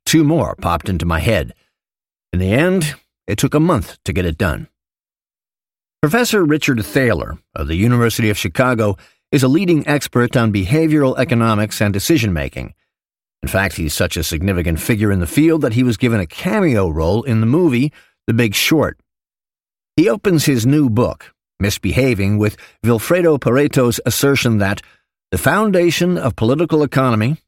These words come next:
and in general of every social science, is evidently psychology. I'd apply that equally to the not-so-scientific field of investing.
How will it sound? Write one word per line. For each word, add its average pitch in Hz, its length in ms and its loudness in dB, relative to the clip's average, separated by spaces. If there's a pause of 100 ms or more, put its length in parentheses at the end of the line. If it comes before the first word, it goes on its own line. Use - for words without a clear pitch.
and 95 120 0
in 98 160 0
general 101 540 -2
of 98 220 -2
every 160 280 2
social 104 400 -2
science, 76 500 -6 (500)
is 127 240 2
evidently 139 440 0
psychology. 131 800 -2 (840)
I'd 180 240 2
apply 147 460 0
that 135 240 0
equally 110 440 0
to - 120 -4
the 107 120 2
not-so-scientific 120 1200 0
field 80 440 -4 (400)
of 98 100 0
investing. 90 600 -2